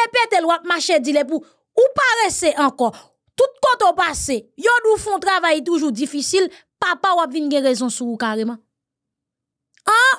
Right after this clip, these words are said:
yon moun di w, "P ap janm anyen." eh, Moun nan fè deklarasyon sa a, monchè. Si w te chita, se leve, kanpe, epi tou, pete, kouri. Wi, papa, adye. Pawòl gen pwisans.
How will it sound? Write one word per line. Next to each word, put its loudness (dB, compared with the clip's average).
yon 2
moun 0
di 6
w, 4
"P 0
ap -2
janm 2
anyen." 2
eh, -6
Moun 2
nan 0
fè -4
deklarasyon -2
sa 0
a, -10
monchè. 0
Si 0
w 2
te 0
chita, 0
se 0
leve, 2
kanpe, 0
epi -4
tou, 2
pete, 0
kouri. 2
Wi, -2
papa, -2
adye. 0
Pawòl 2
gen -2
pwisans. 0